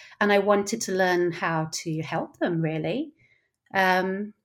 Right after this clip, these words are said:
so I started off training as, um, a counselor and hypnotherapist, um, as part of a sort of psychotherapy approach. Uh, but I kind of became frustrated with that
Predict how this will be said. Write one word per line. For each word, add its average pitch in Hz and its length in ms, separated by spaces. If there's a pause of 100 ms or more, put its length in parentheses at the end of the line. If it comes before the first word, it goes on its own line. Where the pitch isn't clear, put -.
(360)
so 240 480
I 254 100
started 277 500
off 254 340
training 202 480
as, 165 220
um, 160 440 (100)
a - 120
counselor 156 760
and 147 260 (120)
hypnotherapist, 165 1040 (520)
um, 165 400
as 165 100
part 160 280
of 170 80
a 170 40
sort 170 180
of 165 100
psychotherapy 226 1200 (260)
approach. 226 920 (360)
Uh, 202 280 (160)
but 214 120
I 226 120
kind 277 360
of 349 140
became 214 280
frustrated 202 760
with 165 260
that 180 440